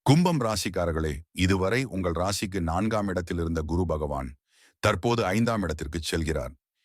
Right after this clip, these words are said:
இந்த சமயத்தில் அவரது விசேஷ பார்வைகளான ஐந்து, ஏழு, ஒன்பதாம் பார்வைகள் உங்கள் ராசிக்கு முறையே ஒன்பது, பதினோராம் இடங்களிலும்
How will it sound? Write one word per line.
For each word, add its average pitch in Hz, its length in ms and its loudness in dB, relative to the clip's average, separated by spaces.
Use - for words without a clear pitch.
இந்த 147 220 6
சமயத்தில் 110 520 0
அவரது 85 260 0
விசேஷ 127 380 0
பார்வைகளான 85 560 0
ஐந்து, 92 340 2
ஏழு, 76 260 0
ஒன்பதாம் 90 440 2
பார்வைகள் 71 420 -4
உங்கள் 92 340 4
ராசிக்கு 110 440 -2
முறையே 92 360 0
ஒன்பது, 78 340 0
பதினோராம் 113 600 4
இடங்களிலும் 85 520 0